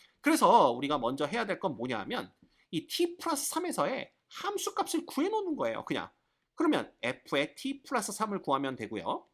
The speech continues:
t 플러스 삼을 여기다 대입하면 얘는 삼 마이너스 t의 제곱이 됩니다. 그죠? 마이너스 사 티의 제곱 플러스 십 티니까,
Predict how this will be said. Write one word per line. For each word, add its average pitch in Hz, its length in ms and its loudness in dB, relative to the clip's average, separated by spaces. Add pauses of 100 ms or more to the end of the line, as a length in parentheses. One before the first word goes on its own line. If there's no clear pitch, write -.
(280)
t 330 200 2
플러스 320 220 0
삼을 311 180 4
여기다 196 260 2
대입하면 170 640 0 (280)
얘는 165 280 -4
삼 - 320 -6
마이너스 302 520 -2
t의 214 260 -4
제곱이 180 360 -6
됩니다. 135 520 -6
그죠? - 340 -2 (180)
마이너스 104 640 -4
사 - 380 -8
티의 107 240 -4
제곱 233 360 -8
플러스 349 280 -6
십 - 280 -6
티니까, - 540 -2